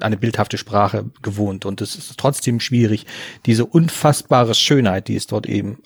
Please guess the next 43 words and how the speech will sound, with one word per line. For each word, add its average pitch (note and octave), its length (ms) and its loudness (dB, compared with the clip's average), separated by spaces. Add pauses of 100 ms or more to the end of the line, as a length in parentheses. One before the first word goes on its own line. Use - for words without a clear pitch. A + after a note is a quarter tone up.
auch D3 320 2
gibt, - 360 0 (460)
wenn G#2+ 160 2
das - 280 0 (160)
Wetter A2 320 2
offen A2+ 240 -2
ist F#2 220 -8
und F#2+ 180 -12
die - 280 -12
Sonne G2+ 260 -4
scheint F#2 260 -6
und G2+ 60 -12
man G2 80 -10
eine - 60 -12
klare F#2 280 -4
Luft G#2 260 -8
hat F#2+ 100 -8
und F#2+ 80 -6
man F#2+ 120 -4
alles B2 260 4
sehen A2+ 280 4
kann, F#2 280 -8
was F2+ 180 -6
um G#2+ 180 -6
einen F#2+ 160 -8
herum G2 260 -12
ist. - 220 -14
Es - 180 -16
ist - 100 -6
eine A2+ 200 -2 (260)
unfassbare A#2 880 0
Schönheit G#2+ 480 -4
dort G2 160 -4
oben. F#2 280 -8 (1120)
Und A#2+ 160 4
dann B2+ 140 6
hat D#3+ 160 2
man C3 180 6
diese A#2 300 4
ein, C3 180 4
zwei A#2 280 0
Stunden A#2+ 460 -2
abends, G#2 600 0